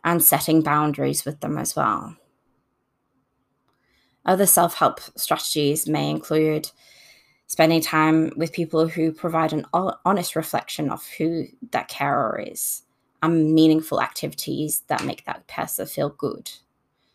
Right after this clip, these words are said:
I am possibly gonna cover this in the third episode about people who have been affected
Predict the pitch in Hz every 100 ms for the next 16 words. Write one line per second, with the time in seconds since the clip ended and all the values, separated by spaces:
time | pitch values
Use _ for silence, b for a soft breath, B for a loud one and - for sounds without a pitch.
0 | _ _ _ _ _ 156 151 151 147 139
1 | - _ _ - 175 - 190 - 175 170
2 | 170 - 170 160 156 165 - - 156 156
3 | 165 151 147 - - 156 - - - -
4 | 165 139 147 - b b b - 160 156
5 | 160 160 151 - 156 - - 147 - -
6 | 135 -